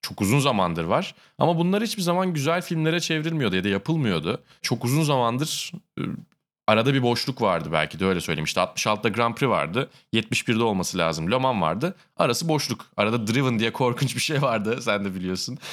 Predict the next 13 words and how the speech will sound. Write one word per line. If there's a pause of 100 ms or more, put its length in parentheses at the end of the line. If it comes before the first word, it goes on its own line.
(360)
Ee,
sonrasında
Senna
belgeseli.
Ardından
Rush
geldi.
Sonra
çok
güzel
belgeseller
geldi
işte.